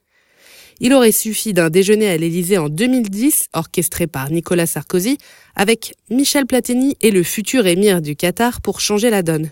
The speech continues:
C'est ce qu'affirme Sepp Blatter, ancien président de la fifa. Au départ, la Coupe du Monde ne devait pas revenir au Qatar.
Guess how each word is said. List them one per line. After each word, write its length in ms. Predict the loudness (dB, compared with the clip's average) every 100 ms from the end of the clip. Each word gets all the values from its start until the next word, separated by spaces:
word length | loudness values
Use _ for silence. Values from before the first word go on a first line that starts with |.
| -4
C'est 120 | -4
ce 60 |
qu'affirme 480 | -2 -4 -2 -2 -2
Sepp 240 | -2 -2 0
Blatter, 440 | 0 0 0 -4 -4
ancien 280 | -4 -2 -2
président 400 | -2 0 2 2
de 40 | 0
la 80 |
fifa. 380 | -2 -6 -6 -8 -2
Au 80 | 2
départ, 480 | 2 2 0 -2 -14 _
la 80 | -4
Coupe 180 | -2 -2
du 100 | 2
Monde 200 | 2 2
ne 100 | 2
devait 220 | 2 2
pas 140 | 2
revenir 280 | 0 0 0
au 60 | 0
Qatar. 480 | -2 -4 -6 -8